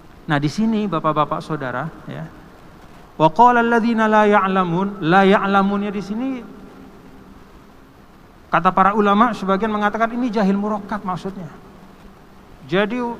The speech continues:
walaupun dia punya sumber pengetahuan, tapi karena dia salah mengelola informasi, maka salah arah dia. Ada kitab suci, tapi salah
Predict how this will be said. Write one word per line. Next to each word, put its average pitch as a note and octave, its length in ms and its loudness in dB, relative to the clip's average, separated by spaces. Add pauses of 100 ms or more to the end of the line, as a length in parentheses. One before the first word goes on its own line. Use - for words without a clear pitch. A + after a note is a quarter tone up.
(320)
walaupun G3+ 720 2
dia G3 240 0
punya F3 800 0 (160)
sumber G3 880 0
pengetahuan, F3+ 720 0 (800)
tapi F3+ 160 -2
karena G3+ 240 0
dia G3 160 -2
salah G#3+ 480 -2
mengelola G3+ 560 2
informasi, G3+ 560 -2
maka F#3+ 240 -4
salah E3 320 -2
arah D3+ 160 -8
dia. A#2+ 220 -14 (760)
Ada G3+ 240 2
kitab G#3+ 320 -6
suci, B3 400 -4 (240)
tapi G3 240 -4
salah G#3+ 560 0